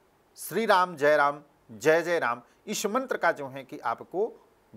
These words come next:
जाप करना चाहिए। तत्पश्चात वो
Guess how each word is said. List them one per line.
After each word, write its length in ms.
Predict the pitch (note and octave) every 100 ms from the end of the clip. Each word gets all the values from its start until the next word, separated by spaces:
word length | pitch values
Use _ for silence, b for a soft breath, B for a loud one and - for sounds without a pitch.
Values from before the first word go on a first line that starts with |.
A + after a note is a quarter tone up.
| F#2+ F2+ -
जाप 380 | D#3 F3+ G3+
करना 400 | - C3 B2 B2
चाहिए। 460 | A#2 B2 A2 A#2+ B2 A#2+ b b -
तत्पश्चात 640 | G3+ G#3 D#3 - C#3+ C3 -
वो 300 | B2 B2+